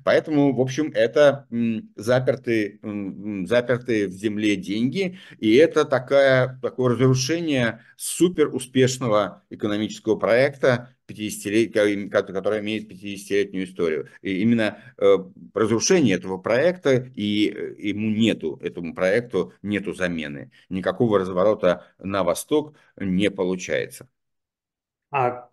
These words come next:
Speaker 2: м, какой степени это удар по, э, режиму с точки зрения недополученных доходов? Вот мы всё время говорим про нефть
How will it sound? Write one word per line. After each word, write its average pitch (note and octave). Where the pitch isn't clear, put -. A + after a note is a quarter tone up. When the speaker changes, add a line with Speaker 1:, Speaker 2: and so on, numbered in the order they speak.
Speaker 2:
м, A#2+
какой C#3
степени F#3+
это D#3
удар D3
по, G#2+
э, A2+
режиму B2
с A#2
точки C3+
зрения B2+
недополученных A#2+
доходов? A2
Вот -
мы A2
всё -
время B2
говорим A#2
про A#2+
нефть B3